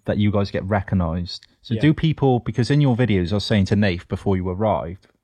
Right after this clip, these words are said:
Speaker 1: we haven't met before.
Speaker 2: No.
Speaker 1: So I said, "I, I wonder what Sean's like. Is he gonna be this outgoing character, or,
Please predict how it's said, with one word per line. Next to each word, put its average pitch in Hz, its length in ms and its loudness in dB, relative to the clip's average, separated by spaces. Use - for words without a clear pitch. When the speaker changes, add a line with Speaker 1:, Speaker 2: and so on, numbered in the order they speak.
Speaker 1:
we 104 140 -6
haven't 95 260 -4
met 95 200 -6
before. 92 440 -12
Speaker 2:
No. 101 220 -16
Speaker 1:
So 104 140 -4
I - 20 2
said, 98 220 -2
"I, 98 80 0
I 95 140 -2
wonder 95 260 0
what 92 160 -4
Sean's 90 320 -6
like. 92 380 -4
Is 98 120 -6
he 101 80 -6
gonna 92 200 -4
be 98 100 -4
this 90 160 -4
outgoing 90 340 -2
character, 123 580 0
or, 95 260 -6